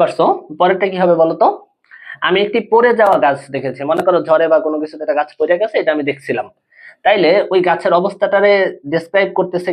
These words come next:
কে? পড়ে যাওয়া। এখন পড়ে যাওয়া ইংরেজি কি? ফল। এটার ভার্ব থ্রি কি? ফলেন।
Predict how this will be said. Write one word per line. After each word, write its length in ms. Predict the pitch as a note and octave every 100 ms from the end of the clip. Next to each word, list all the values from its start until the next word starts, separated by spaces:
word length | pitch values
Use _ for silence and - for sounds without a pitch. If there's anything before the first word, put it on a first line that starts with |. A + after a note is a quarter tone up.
| F#3
কে? 80 | D4 F4+ _
পড়ে 200 | F#3+ G3+ F#3+ C#3
যাওয়া। 240 | C3 B2+ G#2+ - _ - - -
এখন 140 | F3+ F3
পড়ে 180 | G3+ G#3+
যাওয়া 140 | A3 A3
ইংরেজি 260 | G#3 G3 G3 A3+
কি? 80 | F#4 - _ _ _ _
ফল। 260 | - C3+ A2+ G#2 - _ _ _
এটার 180 | D#3 F#3 C#3
ভার্ব 160 | C#3+ C#3
থ্রি 140 | F#3+ G#3
কি? 80 | A#3+ F#4 F#4+ - - _ -
ফলেন। 400 | D3 C3+ B2+